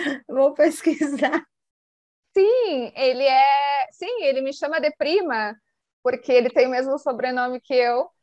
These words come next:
Speaker 2: mas vocês me encontram por Maiara Trombini, acompanhem meu canal do YouTube, me sigam lá no Instagram, tá? E... e é isso.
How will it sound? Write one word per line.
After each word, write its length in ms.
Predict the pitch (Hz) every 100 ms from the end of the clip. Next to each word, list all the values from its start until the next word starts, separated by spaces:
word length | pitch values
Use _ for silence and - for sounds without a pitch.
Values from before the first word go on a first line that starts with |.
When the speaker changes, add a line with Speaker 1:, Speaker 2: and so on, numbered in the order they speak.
| _ _ 202
Speaker 2:
mas 640 | 233 240 240 240 247 262 _ _ _ _
vocês 460 | - 247 262 269 294
me 80 | 339
encontram 720 | 349 - 285 294 311 339 320
por 120 | 302
Maiara 440 | 254 254 240 240
Trombini, 600 | 262 254 247 226 226 247 247
acompanhem 540 | - 240 247 240 262
meu 160 | 277 240
canal 360 | 240 226 226
do 80 | 226
YouTube, 1040 | 220 220 214 226 247 247 202 233 226 226 208
me 140 | 202
sigam 340 | - 233 240
lá 140 | 240 220
no 80 | 220
Instagram, 720 | 214 208 196 185 190 208 269 _ _ _ _ _ -
tá? 320 | 196 208 240
E... 560 | 247 226 214 196 185
e 80 | 208
é 240 | 277 370 240
isso. 380 | 233 240 226